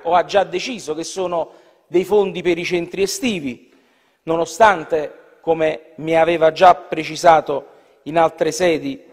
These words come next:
la dirigente, quei fondi possono essere inseriti all'interno del bilancio, considerando che il governo ha comunicato che sono campi estivi, ma forse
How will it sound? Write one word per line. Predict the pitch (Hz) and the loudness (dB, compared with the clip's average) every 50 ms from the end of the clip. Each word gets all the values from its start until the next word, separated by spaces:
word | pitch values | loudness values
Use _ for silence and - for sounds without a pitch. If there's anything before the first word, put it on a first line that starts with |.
| _ _ _ | _ _ _
la | - 147 147 | -2 -2 0
dirigente, | 160 190 214 220 165 143 151 147 151 151 - 170 151 | 0 -2 -4 -4 -6 -2 -2 -2 -2 -2 -6 -8 -2
quei | 202 226 214 | -2 -2 -2
fondi | - 190 190 190 190 185 190 | 0 -2 -2 -2 -4 -6 -2
possono | 190 190 185 - - 190 202 | -2 -2 -2 -2 -4 -2 -2
essere | 208 202 202 - - 196 190 190 180 - - - - - _ - | -2 -2 -4 -6 -4 -2 -2 -2 -2 -4 -10 -20 -20 -20 _ -10
inseriti | - 196 202 - - 214 214 220 196 180 | -8 -6 -6 0 4 4 4 4 4 4
all'interno | 196 190 196 196 196 196 - 214 196 175 185 180 | 4 4 4 2 -4 0 2 2 2 2 0 -2
del | 180 190 208 | -2 -2 -2
bilancio, | 208 254 226 180 147 131 127 131 - - 151 139 - | -2 0 2 2 2 2 -2 -8 -12 -10 -10 -10 -8
considerando | - 170 165 - - 175 180 185 196 202 196 175 170 160 | -8 -8 -8 -8 -6 -2 2 4 6 4 4 2 -2 -2
che | 165 | -2
il | 160 147 | -4 -2
governo | 156 185 202 196 185 165 165 165 151 147 - - - _ _ _ _ _ _ | -2 0 2 2 2 0 -2 -6 -6 -8 -8 -14 -20 _ _ _ _ _ _
ha | - 156 170 | 2 2 2
comunicato | - - 180 180 180 185 175 165 196 196 185 - 170 160 | 4 0 -4 -4 -2 -4 2 4 6 6 6 4 0 -4
che | 156 160 | -6 -6
sono | - - 180 180 180 175 | -10 -6 -6 -6 -4 0
campi | 175 185 175 160 - 220 | 0 0 0 0 -6 -10
estivi, | 208 - - - 135 131 143 160 | -10 -10 -10 -12 -12 -12 -8 -4
ma | 175 165 | -4 -2
forse | - 131 131 - - - - 143 127 | -2 -2 -8 -8 -12 -10 -8 -8 -8